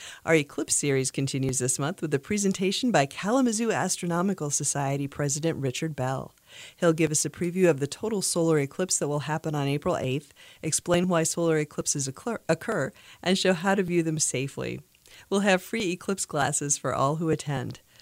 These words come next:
Join us for this program about the Great North American Eclipse on Wednesday, February twenty-first at six thirty P M.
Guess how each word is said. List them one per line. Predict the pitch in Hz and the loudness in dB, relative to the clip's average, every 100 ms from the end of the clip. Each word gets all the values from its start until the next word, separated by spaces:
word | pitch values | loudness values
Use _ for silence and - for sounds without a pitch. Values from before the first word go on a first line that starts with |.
| - | -10
Join | - 151 151 | 0 2 4
us | 147 | 2
for | - 147 | 0 -2
this | 147 - | -2 -2
program | 147 151 165 196 | -2 0 0 0
about | 143 131 - | 2 2 0
the | 135 | -2
Great | 151 170 175 | 0 0 0
North | 185 196 | -2 -2
American | 185 180 185 185 175 | -2 0 0 0 -2
Eclipse | 170 - 233 - | -2 -4 -4 -2
on | 156 143 | -2 0
Wednesday, | 151 160 175 - 180 226 | 2 2 2 2 0 -2
February | - 147 143 139 143 | -4 -4 -2 -2 -2
twenty-first | - 156 151 156 170 170 - 151 | -2 -4 -4 -4 -2 -2 -2 -4
at | 127 | -2
six | - 156 - | -2 -2 -6
thirty | 147 160 170 | -2 -2 -2
P | - 170 | -4 -4
M. | 127 113 117 | -4 -4 -8